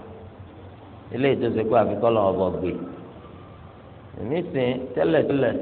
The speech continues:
ó ń bẹ pẹ̀lú ìyàwó tó ní throughout.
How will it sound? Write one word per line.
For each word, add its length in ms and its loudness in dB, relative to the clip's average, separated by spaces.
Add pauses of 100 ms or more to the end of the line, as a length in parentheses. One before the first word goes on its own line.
(1300)
ó 120 -4
ń 140 0
bẹ 140 6
pẹ̀lú 320 6
ìyàwó 340 8
tó 160 0
ní 180 2
throughout. 520 8